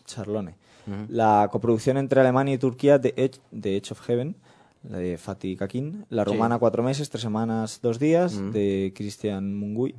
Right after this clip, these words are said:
Speaker 2: Mungiu.
Speaker 1: Mungiu. La coproducción entre Irán y Francia, Buda explotó por vergüenza.
Speaker 2: Ah, qué buena.
Speaker 1: Mm, ¿quién lo diría?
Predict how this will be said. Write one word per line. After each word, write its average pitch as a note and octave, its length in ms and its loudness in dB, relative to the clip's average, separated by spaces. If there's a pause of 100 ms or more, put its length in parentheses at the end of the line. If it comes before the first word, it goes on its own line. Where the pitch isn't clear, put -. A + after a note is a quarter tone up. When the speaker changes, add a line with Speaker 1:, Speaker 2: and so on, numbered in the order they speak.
(280)
Speaker 2:
Mungiu. G2+ 520 -4
Speaker 1:
Mungiu. G#2 500 -4 (680)
La A#2 140 4
coproducción A2+ 440 4
entre A2 260 2
Irán A#2 180 8
y B2+ 60 4
Francia, D#3 420 4
Buda C3 300 6
explotó A2+ 400 2
por A#2+ 120 4
vergüenza. C#3 540 2 (140)
Speaker 2:
Ah, A2+ 100 -6
qué G#2 60 -6
buena. F2+ 300 -4
Speaker 1:
Mm, G2 680 -8 (100)
¿quién G2 160 -6
lo G2+ 60 0
diría? G#2+ 240 0